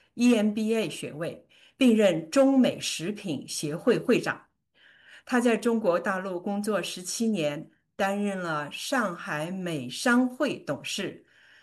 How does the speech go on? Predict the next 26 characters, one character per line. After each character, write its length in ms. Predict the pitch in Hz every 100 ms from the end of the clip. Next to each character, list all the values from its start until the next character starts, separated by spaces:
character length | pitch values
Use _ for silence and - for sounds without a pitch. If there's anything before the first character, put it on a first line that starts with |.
| _ _
三 420 | - 254 240 247
家 240 | 240 233 233
上 240 | 277 208
市 140 | -
公 260 | 170 190 190
司 380 | 202 190 185 190
董 340 | - 156 -
事。 440 | - - 160 - _ _ _ _ _
退 160 | 269 240
休 200 | 269 262
后， 380 | 269 196 - - _
在 160 | 226 196
美 240 | 160 135
国 260 | - 160 170
基 280 | - 254
督 180 | 240 247
徒 460 | 240 160 151 180 180
创 340 | - 269 220
业 220 | 196 208 160
协 240 | - -
会 420 | - 226 - - _ _ _ _
总-， 320 | 185 147 -
任 240 | 214 240 180
总 240 | 170 143
干 220 | 220 202
事， 380 | - - 156 -